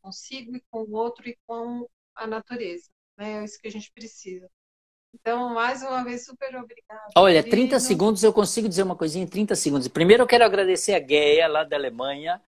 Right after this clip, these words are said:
Speaker 2: pela toda a infra, todo o suporte e, e adorei ver que tinha um podcast, que coisa maravilhosa. Pode? Podcast, pa-, gostei, achei super bacana.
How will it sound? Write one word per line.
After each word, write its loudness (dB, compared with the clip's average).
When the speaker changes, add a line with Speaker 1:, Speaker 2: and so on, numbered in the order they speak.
Speaker 2:
pela 6
toda 2
a 4
infra, -4
todo -2
o -8
suporte 0
e, 0
e 8
adorei 8
ver 2
que -10
tinha -6
um -2
podcast, -2
que -4
coisa 0
maravilhosa. 0
Pode? 6
Podcast, -6
pa-, -4
gostei, 0
achei -2
super 0
bacana. 0